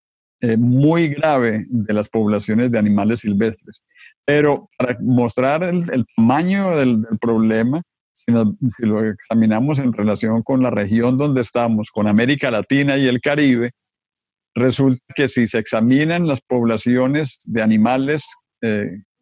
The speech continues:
que, que, que el informe estudia para América Latina y el Caribe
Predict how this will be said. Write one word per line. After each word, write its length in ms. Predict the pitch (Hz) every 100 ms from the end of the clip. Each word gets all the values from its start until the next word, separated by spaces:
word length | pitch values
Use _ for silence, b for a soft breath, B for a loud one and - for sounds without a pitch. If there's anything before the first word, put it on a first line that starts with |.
| _
que, 280 | 117 104 -
que, 240 | 107 107 -
que 100 | -
el 260 | 104 107 107
informe 560 | 110 110 127 131 139 143
estudia 580 | - - 131 113 104 107 _ _ _ _ _ _
para 180 | 113 110
América 360 | 110 127 151 147
Latina 360 | 131 135 139
y 20 | 139
el 160 | 135
Caribe 500 | 147 143 131 123 123